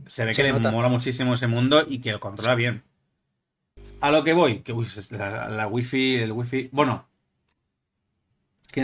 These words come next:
Speaker 1: no quiero que se me pire esto. Eh, viene un chaval y me dice, "Perdona, eh, cómic de Caballero Luna, el fondo, que estoy buscando el número uno, no sé qué, tal cual".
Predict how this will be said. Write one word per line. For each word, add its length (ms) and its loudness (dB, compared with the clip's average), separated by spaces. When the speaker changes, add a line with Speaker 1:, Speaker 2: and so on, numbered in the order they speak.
Speaker 1:
no 120 4
quiero 140 4
que 60 2
se 80 -2
me 100 2
pire 240 -2
esto. 320 -10
Eh, 680 2
viene 200 6
un 60 2
chaval 340 2
y 60 -2
me 100 2
dice, 200 -2
"Perdona, 420 4
eh, 240 0
cómic 240 0
de 600 4
Caballero 340 4
Luna, 380 6
el 100 0
fondo, 480 0
que 100 -4
estoy 100 -6
buscando 240 0
el 40 2
número 220 4
uno, 220 4
no 60 0
sé 140 -4
qué, 160 0
tal 220 0
cual". 300 0